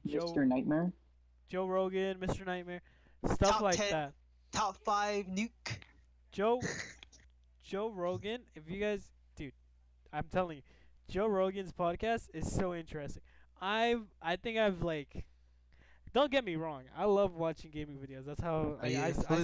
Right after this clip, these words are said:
Speaker 1: s-,
Speaker 3: by him, and that's
Speaker 1: like,
Speaker 3: why you be doing this
Speaker 1: I watch
Speaker 3: time?
Speaker 1: them sometimes.
Speaker 3: <laughs>
Speaker 1: But Joe Rogan, Joe Rogan is a good podcast, man. I enjoy. I've always wanted to do podcasts since, like, four years ago, and I didn't start until this year.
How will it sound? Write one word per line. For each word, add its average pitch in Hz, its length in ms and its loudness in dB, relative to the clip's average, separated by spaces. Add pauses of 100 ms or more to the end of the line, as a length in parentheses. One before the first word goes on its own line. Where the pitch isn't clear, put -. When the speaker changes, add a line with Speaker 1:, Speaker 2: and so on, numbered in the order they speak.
Speaker 1:
s-, 165 80 2
Speaker 3:
by 170 60 0
him, 175 280 0
and 139 120 -4
that's 139 200 0
Speaker 1:
like, - 60 -4
Speaker 3:
why 143 100 4
you 135 140 0
be 139 160 0
doing 135 260 -2
this 135 180 -4
Speaker 1:
I 175 120 -2
watch 180 240 4
Speaker 3:
time? 139 120 -4
Speaker 1:
them 175 140 -8
sometimes. 151 540 -10 (140)
Speaker 3:
<laughs> - 60 -8 (720)
Speaker 1:
But 160 340 -4 (180)
Joe 196 160 0
Rogan, 208 580 0 (220)
Joe 180 140 -6
Rogan 262 240 -2
is 190 80 -4
a 175 40 -4
good 165 180 -6
podcast, 147 500 -8
man. 131 140 -18 (280)
I 156 100 -8
enjoy. 156 220 -6 (480)
I've 220 200 6
always 294 240 4
wanted 226 260 -4
to - 80 -10
do 185 140 -8
podcasts 165 640 -8
since, 147 260 -10
like, 131 240 -12 (960)
four 185 220 -4
years 165 260 0
ago, 135 300 -4 (260)
and 147 100 -8
I 156 80 -2
didn't 175 200 -4
start 160 240 6
until 143 220 -4
this 139 220 -6
year. 147 140 -12